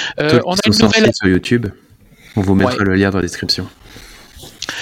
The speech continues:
Speaker 1: On a une nouvelle A P I maintenant, euh, qui va nous permettre de, de fournir de manière extensible dans les prochaines versions,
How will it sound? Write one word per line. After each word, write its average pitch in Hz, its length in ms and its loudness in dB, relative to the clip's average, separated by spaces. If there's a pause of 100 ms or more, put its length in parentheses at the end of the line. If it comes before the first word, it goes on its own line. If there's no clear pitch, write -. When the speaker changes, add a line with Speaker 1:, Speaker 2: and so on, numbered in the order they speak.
(420)
Speaker 1:
On 165 240 -2
a 185 60 0
une 185 120 -6
nouvelle 226 240 2
A 214 80 4
P 196 220 0
I 202 80 0
maintenant, 170 580 -2
euh, 131 220 -2
qui 127 160 -8
va 139 160 0
nous 135 140 -10
permettre 151 520 -4
de, 113 680 -2
de 113 400 -2
fournir 156 440 -4
de 135 80 -8
manière 131 260 -2
extensible 151 600 -4
dans 127 80 -4
les 127 80 -2
prochaines 139 320 -6
versions, 180 480 -4